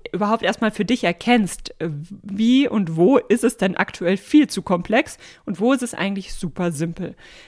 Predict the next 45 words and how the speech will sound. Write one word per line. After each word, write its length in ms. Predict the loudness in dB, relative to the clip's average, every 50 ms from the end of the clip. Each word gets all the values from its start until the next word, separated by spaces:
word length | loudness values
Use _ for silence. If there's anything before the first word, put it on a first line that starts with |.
| -10 -8
Dass 140 | -8 -4 -2
du 80 | -2
das 120 | -2 0 2
Ganze 320 | 2 2 2 2 2 2
einmal 260 | 2 4 4 4 2
auf 200 | 2 0 -4 -4
Papier 400 | -4 -6 -6 -6 -2 2 2 2
bringst 400 | 2 0 -4 -8 -8 -8 -8 -8
und 100 | -6 -4
genau 300 | 0 2 4 4 4 4
dazu 320 | 4 2 2 2 0 -2 -4
findest 280 | -2 -2 -2 0 -2
du 60 | -2 0 2
auch 180 | 2 2 2 0
die 120 | -4 -8
passenden 360 | -6 -6 -6 -4 -6 -6 -6
Tools 320 | -6 -4 -2 -2 -2 -2 -4
in 140 | -6 -4
diesem 260 | -4 -4 -4 -4 -2 -2
Business 360 | -2 -2 -2 -2 -4 -4 -2
Audit 320 | -2 -2 -2 -2 -6 -2
Kit. 240 | 0 0 0 0 -2 -8 -18 -20 -20 -20 -20 -20 -20 _ _ _ 4
Ähm, 320 | 6 6 6 6 4 2
das 160 | 0 -4 -2 2
kostet 320 | 2 2 4 4 2 2
dich 140 | 2 0 0
auch 60 | 2
nur 120 | 2 2
siebenundzwanzig 540 | 2 2 2 2 0 0 -2 -4 -4 -4 -4
Euro. 200 | -4 -4 -4 -4
Also 160 | -4 -4 -4
es 20 | -4
ist 80 | -2
ein 80 | -2 -2
super 260 | 0 2 2 2 2
simples, 400 | 2 0 -2 -4 -6 -8 -10 -6
äh, 400 | -2 0 2 2 2 0 -2 -6 -8 -12 -18 _ -4
Toolkit, 640 | 2 6 6 6 6 4 2 0 0 0 0 -4 -12 _
beziehungsweise 500 | -12 -6 -4 -4 -4 -2 -2 -4 -4 -4
die 200 | -6 -8 -2 2
Inhalte 400 | 4 4 6 6 4 4 4 2
sind 140 | 2 0 -2
nicht 140 | -2 -4 -8
super 280 | -10 -8 -6 -6 -4 -4
simpel. 280 | -4 -4 -2 -2 -2